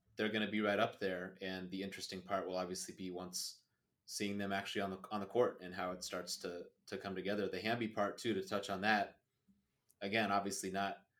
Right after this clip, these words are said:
not really much to question there. You do it if you can to have another year locked up. That just helps you overall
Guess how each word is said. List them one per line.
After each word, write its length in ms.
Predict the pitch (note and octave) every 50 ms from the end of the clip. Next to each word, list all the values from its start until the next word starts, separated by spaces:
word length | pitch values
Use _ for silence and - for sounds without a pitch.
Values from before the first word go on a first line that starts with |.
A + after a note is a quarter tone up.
| _ _ _ _ _ _ -
not 220 | G2+ G#2 F#2+ G2
really 420 | G#2+ G#2 G2+ G2 F#2 F#2 G2+ F#2 - _ _ _ _ _ - G#2+
much 260 | G2+ G2+ - - -
to 80 | -
question 400 | G2 - A2 G#2+ G#2 - - F#2+
there. 240 | F#2+ G2+ G#2 G#2+ G#2
You 140 | F#2+ F#2 F#2
do 160 | F#2 G#2+ G#2
it 80 | G#2 G2
if 160 | G2 - -
you 60 | F#2
can 480 | - - G#2+ A2+ A#2 G#2+ G2 F#2 F2 F2+ -
to 340 | - F#2+ F#2+ F#2 F#2 F2+ F2+ - _ _ _ _ _ _ _ - -
have 160 | G2+ G2 F#2+
another 240 | G2+ G2+ G2 G2 F#2+
year 180 | G2 G#2 G#2
locked 240 | G2 G2 G2 G2 -
up. 260 | A2+ A2+ A2+ - -
That 160 | - G2 F2+ -
just 220 | - F#2 - -
helps 380 | - F#2 F#2+ - - - - G2
you 400 | F#2+ F#2+ G2 F#2+ F#2+ F#2+ F#2+ - _ _ _ _ _ _ _ _ _ -
overall 760 | G2 G2 F#2+ F#2+ G2 G2 G2 G2+ G2+ G2 G2 G2 G2 G2 -